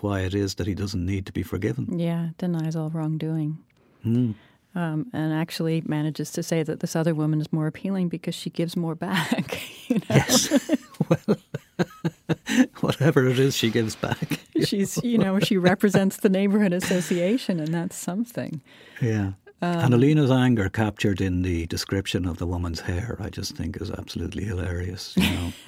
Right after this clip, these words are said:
Speaker 2: <laughs>
Speaker 1: Brilliant. Brilliant.
Speaker 2: And what do you make of that m-,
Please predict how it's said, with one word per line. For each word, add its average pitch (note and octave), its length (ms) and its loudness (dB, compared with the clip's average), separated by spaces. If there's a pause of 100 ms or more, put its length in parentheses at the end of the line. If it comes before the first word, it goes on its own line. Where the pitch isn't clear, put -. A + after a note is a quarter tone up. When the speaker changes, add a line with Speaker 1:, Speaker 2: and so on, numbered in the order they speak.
(380)
Speaker 2:
<laughs> - 100 -20
Speaker 1:
Brilliant. F#2 400 -2 (360)
Brilliant. F#2+ 340 -2 (920)
Speaker 2:
And C4 120 -2
what C4 140 -4
do E4 80 -6
you C#4 80 0
make F#3 260 0
of E3 100 -2
that D#3+ 240 -2 (100)
m-, F3 100 -4